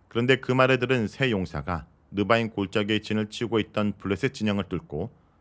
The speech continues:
베들레헴으로 가서 우물물을 길어다 다윗에게 바칩니다. 물을 뜨기 위해 목숨을 걸고 적진을 간 것입니다. 이 사실을 안 다윗은 그 물을 차마 마시지 못하고 요압께 부어서 바칩니다. 그 물은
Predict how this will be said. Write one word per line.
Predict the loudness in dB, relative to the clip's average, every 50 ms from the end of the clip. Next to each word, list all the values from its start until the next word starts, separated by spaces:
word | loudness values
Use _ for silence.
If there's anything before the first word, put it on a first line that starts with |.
| _ _
베들레헴으로 | -2 0 0 2 2 2 4 4 4 2 2
가서 | 2 0 0 0 -2 -2 -2 -6 -8 _
우물물을 | -4 -2 0 0 0 0 0 0 0 0 -2
길어다 | -2 -6 -6 -6 -6 -6 -8 -8 -10 _ _ _ _ _
다윗에게 | _ 0 0 0 0 0 -2 -2 -2
바칩니다. | -2 -4 -6 -6 -8 -8 -6 -8 -12 -14 -16 _ _ _ _ _ _ _ _ _ _ _ _ _
물을 | -4 0 2 2 2 2
뜨기 | 0 -2 0 2 2 2 4
위해 | 4 4 2 2 0 -4
목숨을 | -6 -8 -6 -6 -4 -2 -2 -2 0
걸고 | 0 0 0 2 0 0 -2
적진을 | -2 -6 -10 -10 -6 -6 -4 -2 -2 -2
간 | -4 -4 -4
것입니다. | -4 -6 -4 -6 -6 -4 -4 -6 -10 -10 -16 -20 _ _ _ _ _ _ _ _ _ _ _ _ _ _ _ -4
이 | -4 -2
사실을 | 2 2 2 2 2 2 2 2
안 | 2 2
다윗은 | 2 2 0 2 -2 -2 -4 -4 -4
그 | -4 -4
물을 | -4 -2 -2 -2 -2 -4
차마 | -4 -4 0 0 2 2
마시지 | 2 0 0 -2 -8 -10
못하고 | -10 -10 -10 -8 -8 -6 -4 -4 -4 -4 -4 -8 _ _ _ _ _ _ 0
요압께 | 4 4 4 4 2 0 -2 -2
부어서 | 0 -2 -2 -2 -2 -4
바칩니다. | -6 -6 -8 -6 -6 -6 -6 -6 -8 -12 -12 -16 _ _ _ _ _ _ _ _ _ _ _ _ _ _
그 | -2 2
물은 | 2 2 4 2 2 2 2 2 0 -2 -6